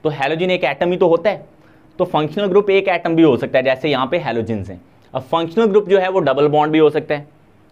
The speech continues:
जैसे ये डबल बॉन्ड आया, ये ट्रिपल बॉन्ड भी हो सकता है, जैसे ये ट्रिपल बॉन्ड आया। एक चीज़ और है,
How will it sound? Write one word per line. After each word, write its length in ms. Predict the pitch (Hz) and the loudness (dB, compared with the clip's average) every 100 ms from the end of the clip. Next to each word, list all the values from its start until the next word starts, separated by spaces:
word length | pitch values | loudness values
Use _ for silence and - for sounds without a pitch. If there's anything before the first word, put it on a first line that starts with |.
| _ - | _ -6
जैसे 300 | 110 131 147 | -2 0 0
ये 80 | 139 | 2
डबल 220 | 127 139 | 2 0
बॉन्ड 220 | 135 135 | 0 -2
आया, 160 | 131 131 | -2 -2
ये 180 | 131 156 | -2 -2
ट्रिपल 320 | 156 156 180 | -2 0 0
बॉन्ड 240 | 170 170 | 0 0
भी 80 | 165 | 2
हो 100 | 156 | 2
सकता 200 | 151 151 | 2 -2
है, 60 | 139 | -2
जैसे 260 | 127 143 | -2 -4
ये 60 | 147 | -6
ट्रिपल 300 | 135 117 117 | -6 -4 -4
बॉन्ड 220 | 101 92 | -4 -6
आया। 160 | 87 - _ - | -8 -12 _ -6
एक 140 | 185 202 | -4 0
चीज़ 180 | 240 180 | 4 4
और 160 | 127 | 4
है, 120 | 101 | 0